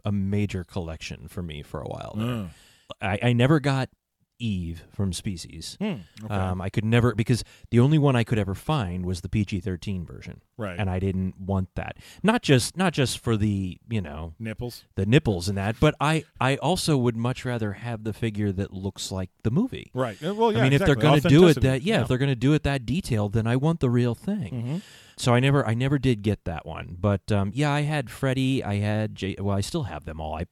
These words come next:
Speaker 1: bring them out every Halloween.
Speaker 2: Mm.
Speaker 1: I have Freddy, I have Jason, I have Michael, I have Leatherface, I have Ghostface. Let's see, in subsequent sets after that, who did I get? I got, um,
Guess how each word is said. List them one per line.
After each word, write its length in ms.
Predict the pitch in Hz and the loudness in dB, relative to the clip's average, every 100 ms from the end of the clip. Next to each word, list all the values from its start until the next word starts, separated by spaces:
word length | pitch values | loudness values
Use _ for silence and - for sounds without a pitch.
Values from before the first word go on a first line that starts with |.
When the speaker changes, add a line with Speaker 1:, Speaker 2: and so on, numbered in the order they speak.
| - | -4
Speaker 1:
bring 160 | 110 | -2
them 140 | 110 107 | 0 0
out 120 | 104 | 0
every 160 | 104 101 | 0 0
Halloween. 440 | 107 104 117 85 - - | 0 0 -2 -4 -12 -8
Speaker 2:
Mm. 300 | 127 123 101 | -6 -4 -4
Speaker 1:
I 80 | 110 | 0
have 160 | 107 101 | 0 0
Freddy, 340 | - 135 139 | 2 2 4
I 60 | 120 | 2
have 140 | 101 | 0
Jason, 580 | 92 110 104 113 104 101 | 2 2 2 0 0 -2
I 160 | 78 87 | -4 -6
have 220 | 85 87 | -6 -4
Michael, 680 | 92 101 101 - 80 92 - _ _ _ _ - | -4 -2 -4 -6 -6 -8 -10 _ _ _ _ -8
I 80 | 95 | -4
have 120 | 85 | -4
Leatherface, 1080 | 87 104 113 104 110 101 95 - - - - | 0 2 2 2 0 0 -2 -6 -10 -8 -8
I 100 | 85 | -10
have 160 | 76 78 | -10 -6
Ghostface. 1080 | 98 101 - - 98 92 82 - - - - _ _ | -2 -2 -4 -2 -2 0 -4 -6 -8 -8 -12 _ _
Let's 140 | 87 - | -8 -6
see, 160 | 82 | -6
in 100 | 90 | -6
subsequent 640 | - - 117 101 - 104 92 | -4 2 2 2 -2 -2 -2
sets 340 | - 104 - | -2 -2 0
after 320 | 104 98 - | -2 -2 -2
that, 260 | 87 82 82 | -4 -4 -4
who 80 | 95 | -2
did 160 | 92 | -2
I 80 | 82 80 | -4 -8
get? 260 | 85 78 | -10 -8
I 80 | 87 | -8
got, 260 | 87 92 87 - | -4 -4 -4 -4
um, 560 | 92 85 82 82 82 | -4 -4 -6 -8 -10